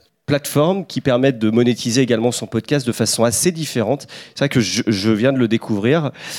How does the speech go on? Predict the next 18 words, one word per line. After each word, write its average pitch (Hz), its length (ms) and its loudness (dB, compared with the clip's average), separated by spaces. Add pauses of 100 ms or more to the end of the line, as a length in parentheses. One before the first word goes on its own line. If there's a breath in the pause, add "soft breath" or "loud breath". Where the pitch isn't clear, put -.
(320 loud breath)
Euh, 117 720 4
Michael 151 340 0
Goldman, 143 460 2
qui 135 260 0
est 120 80 6
fondateur 131 480 0
de 110 120 -2
Tipeee. - 640 -4 (140)
Alors, 110 340 0
Tipeee, 170 280 -2
il 175 40 0
y 135 80 4
a 120 60 2
trois - 560 -2
E 135 240 2
à 113 80 0
la 110 120 0
fin. 139 300 -2